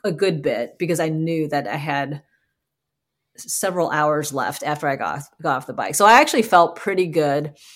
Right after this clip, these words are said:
Um, I do have to tell you though, one of the proudest things I did, eh, on the, oh, for the whole race, but especially on the bike, is at every turn, you go out and you turn, you come back. At every turn,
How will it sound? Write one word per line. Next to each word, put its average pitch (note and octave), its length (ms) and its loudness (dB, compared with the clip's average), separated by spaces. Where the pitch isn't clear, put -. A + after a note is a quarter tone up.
Um, C#3+ 540 0
I F3+ 160 2
do A3 120 6
have G3+ 140 2
to D#3 60 -10
tell E3+ 220 -4
you C#3+ 160 0
though, B2 240 -4
one E3 260 -4
of F3 60 -2
the D#3+ 80 0
proudest E3+ 420 -2
things D#3 220 -4
I D3+ 100 0
did, C#3+ 320 -4
eh, D#3 120 -4
on D3+ 180 -6
the, D#3 240 -8
oh, F3+ 180 2
for F#3 200 -4
the E3+ 80 2
whole F3+ 200 0
race, E3 340 2
but D#3+ 300 -2
especially F3+ 580 -4
on D#3 140 0
the D3+ 80 -2
bike, D#3 280 2
is D#3 180 -4
at D#3+ 220 -2
every A#3 520 -2
turn, E3+ 500 -2
you F3 160 -6
go F3+ 140 0
out D#3+ 280 4
and F3 100 -10
you E3 80 -6
turn, E3+ 260 -8
you D#3 80 -4
come D#3 160 -8
back. D3 220 0
At D#3 140 -8
every G#3 300 0
turn, D#3+ 520 -6